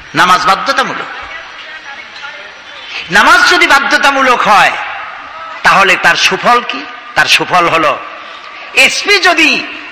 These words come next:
বাধ্যতামূলকভাবে নামাজ হয়, আর এসপি যদি মসজিদের ইমামতি করে দারোগাদের নিয়ে, অফিসারদের নিয়ে, দারোগা যদি, ওসি যদি থানায় পুলিশদের নিয়ে তার ইমামতিতে নামাজ হয়, এমপি যদি তার এলাকার অফিসার দিয়ে নিয়ে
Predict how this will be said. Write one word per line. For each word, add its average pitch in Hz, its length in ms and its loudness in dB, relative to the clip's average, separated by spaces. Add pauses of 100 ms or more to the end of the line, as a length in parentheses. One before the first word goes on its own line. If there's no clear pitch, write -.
বাধ্যতামূলকভাবে 294 1040 4
নামাজ 226 480 4
হয়, 160 340 4
আর 156 240 6
এসপি 233 360 0
যদি 240 420 -2 (800)
মসজিদের 226 500 2
ইমামতি 208 540 2
করে 226 240 2
দারোগাদের 180 680 2
নিয়ে, 156 180 2
অফিসারদের 147 760 0
নিয়ে, 123 420 0 (760)
দারোগা 320 500 4
যদি, 339 240 2
ওসি 311 280 2
যদি 339 300 2
থানায় 269 520 4
পুলিশদের 311 520 0
নিয়ে 262 240 -2
তার 330 360 4
ইমামতিতে 330 520 2
নামাজ 240 400 2
হয়, 147 360 2 (600)
এমপি 277 380 2
যদি 330 280 2
তার 339 300 4
এলাকার 294 380 2
অফিসার 285 460 0
দিয়ে 269 180 0
নিয়ে 226 360 -4